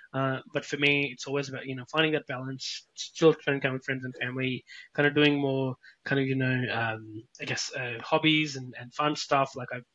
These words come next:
play a lot of video games. Uh, I, you know, play cricket. I watch a lot of cricket. I love cricket.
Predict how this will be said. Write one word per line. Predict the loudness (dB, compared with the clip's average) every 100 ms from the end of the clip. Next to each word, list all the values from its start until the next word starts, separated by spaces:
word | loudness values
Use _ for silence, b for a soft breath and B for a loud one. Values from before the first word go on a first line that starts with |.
| -8
play | -8
a |
lot | -8
of | -2
video | 4 4
games. | 6 2 0 -8 B B B B
Uh, | 2 2 0 0
I, | 0 0 -4 _ _ -12
you | -10
know, | -10 -8
play | -10
cricket. | 0 2 6 4 2
I | -6 -2
watch | -2 0
a |
lot | 0 0
of |
cricket. | -2 -2
I | -2
love | -2 -4
cricket. | -8 -2 -2